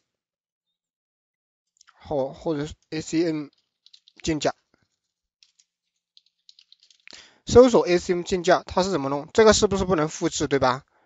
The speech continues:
然后它从这一头去复制，这一头去复制，可不可以呢？可以的，其实也是，只是说这个办法的话，其实也是一种创新。Ctrl 加 C 复制，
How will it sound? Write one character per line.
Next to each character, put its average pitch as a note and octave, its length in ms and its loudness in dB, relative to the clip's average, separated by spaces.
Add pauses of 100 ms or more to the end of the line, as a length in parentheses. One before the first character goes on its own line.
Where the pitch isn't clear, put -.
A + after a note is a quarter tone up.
(180)
然 C3 100 -6
后 C3 60 -2
它 D#3 140 -4
从 D#3 180 -12
这 A3 140 2
一 E3+ 100 2
头 - 300 -4
去 A#2+ 120 -12
复 B2 200 -16
制， B2 200 -12 (920)
这 A#3 160 8
一 G#3+ 100 6
头 A#2 300 0
去 - 120 -10
复 C3+ 200 -12
制， - 200 -10 (1700)
可 F3+ 180 6
不 A#3+ 100 0
可 G#3+ 180 6
以 D#3 120 4
呢？ C3+ 260 -2
可 C#3+ 300 -2
以 C#3+ 80 -4
的， A2+ 160 -8
其 A#2+ 160 -8
实 B2+ 200 -4
也 A#2 140 -8
是， B2 220 -8
只 C3 120 -10
是 D#3+ 80 -2
说 D#3+ 240 2
这 G#3 200 2
个 F3+ 80 0
办 E3+ 200 4
法 A#2+ 160 -4
的 A2 80 -12
话， A#2 300 -4 (380)
其 C#3+ 160 -4
实 E3 120 -2
也 B2+ 160 0
是 D3 140 -6
一 D3+ 60 -6
种 B2 100 -12
创 C3+ 240 -8
新。 D#3+ 320 -8 (920)
Ctrl G3 340 6
加 E3+ 160 6
C F3+ 240 2
复 - 180 -4
制， B2 260 -4